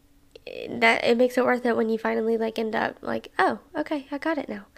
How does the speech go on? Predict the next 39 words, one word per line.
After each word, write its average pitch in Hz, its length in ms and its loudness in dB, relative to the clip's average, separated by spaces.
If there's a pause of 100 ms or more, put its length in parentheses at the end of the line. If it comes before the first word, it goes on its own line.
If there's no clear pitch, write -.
(320)
Um, 226 520 4
and 240 220 -2
so, 240 360 0
yeah, 226 300 2
I 233 80 2
just 233 220 -4
think 269 140 2
that 240 120 -6
that 214 380 2
quote - 380 0
is 220 200 -4 (240)
so 233 280 0
good. 240 320 0
It's - 200 -12
such 240 160 -6
a 254 60 2
good 240 140 -2
reminder. 220 500 -2 (720)
All - 80 6
right, 233 140 6
this 240 100 2
other 269 240 6
thing 233 400 0
says, 220 320 -2
"Friendly 311 340 6
reminder 220 520 0
that 214 100 0
you 214 140 -4
don't 247 240 0
have 311 160 -4
to 302 100 0
wait 220 320 2
until 214 220 -6
the - 80 -8
weekends 214 560 -2
to 220 180 -2
live 233 300 2
and 220 140 -4
enjoy 196 360 -4